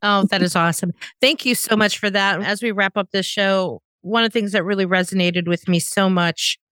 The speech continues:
is something you said about, uh, you, you already referenced it with your editor, right? If you want advice about doing something, go to people who have done it. Go to people who have actually ex-, have experience with it. And I,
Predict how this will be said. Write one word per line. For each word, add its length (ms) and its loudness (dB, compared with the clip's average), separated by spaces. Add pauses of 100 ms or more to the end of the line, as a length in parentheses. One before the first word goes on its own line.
(140)
is 380 0
something 320 0
you 100 2
said 280 -2
about, 480 0 (400)
uh, 40 2
you, 260 0
you 200 0
already 260 2
referenced 600 -2
it 180 0
with 160 -4
your 220 -2
editor, 560 0
right? 220 0
If 180 -4
you 480 0
want 260 0
advice 400 -2
about 280 -2
doing 300 0
something, 580 -2 (760)
go 200 4
to 100 -4
people 320 -2
who 140 0
have 240 0
done 220 0
it. 220 0 (520)
Go 120 2
to 80 2
people 280 -4
who 60 2
have 60 2
actually 280 -2
ex-, 340 -6
have 220 0
experience 960 0
with 180 0
it. 220 2
And 120 0
I, 200 0